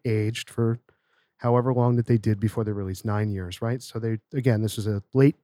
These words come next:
oh seven box date of these cigars being rolled, released in sixteen, we're smoking them in twenty-two, okay? So that's the timeline of this cigar's life. The thing is, is that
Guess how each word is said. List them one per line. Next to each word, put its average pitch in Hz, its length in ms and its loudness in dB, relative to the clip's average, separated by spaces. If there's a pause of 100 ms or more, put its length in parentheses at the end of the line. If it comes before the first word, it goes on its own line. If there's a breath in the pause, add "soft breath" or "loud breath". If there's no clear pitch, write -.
oh 143 140 8
seven 123 340 4
box 110 460 0 (520)
date 127 440 4 (400)
of 113 80 -4
these 120 160 0
cigars 123 260 4
being 135 160 2
rolled, 113 240 0 (320)
released 135 340 2
in 160 80 4
sixteen, 120 540 -2
we're 117 140 0
smoking 117 400 -2
them 110 100 -2
in 98 80 -6
twenty-two, 98 460 -8 (360)
okay? 117 200 -2 (340)
So - 140 -2
that's 147 160 4
the 139 100 2
timeline 110 400 0
of 95 80 -6
this 92 120 -8
cigar's 101 340 -4
life. 87 280 -10 (1400)
The 139 100 6
thing 196 260 12
is, 202 220 12
is 139 100 6
that 143 160 8